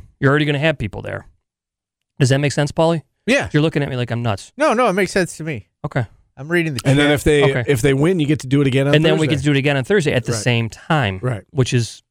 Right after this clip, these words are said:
Speaker 1: you know, good. Now, if they fall to Tuesday, let's not talk negatively, right?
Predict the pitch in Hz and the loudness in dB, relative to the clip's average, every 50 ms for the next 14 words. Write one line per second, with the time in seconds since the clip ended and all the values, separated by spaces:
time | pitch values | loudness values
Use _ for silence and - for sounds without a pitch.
0 | _ _ _ 139 127 127 110 101 98 - _ _ _ _ _ _ _ _ _ _ | _ _ _ -2 -2 -2 -2 -4 -8 -12 _ _ _ _ _ _ _ _ _ _
1 | _ _ _ _ - 107 107 117 123 123 123 120 - - 131 117 - 160 160 156 | _ _ _ _ -8 -6 -4 0 2 2 2 2 2 0 -2 0 2 2 2 2
2 | 151 135 120 - - 170 160 151 135 120 127 120 117 113 110 113 127 123 - - | 2 0 -2 -2 0 0 2 2 2 0 2 2 2 0 -2 -4 -8 -10 -10 -6
3 | - 120 117 - - 120 113 107 - 117 117 117 110 101 101 98 101 101 101 104 | -6 -6 -6 -4 -4 -2 -2 -2 -2 -4 -4 -4 -4 -4 -8 -10 -12 -10 -6 -2
4 | 107 113 - | -2 -2 -4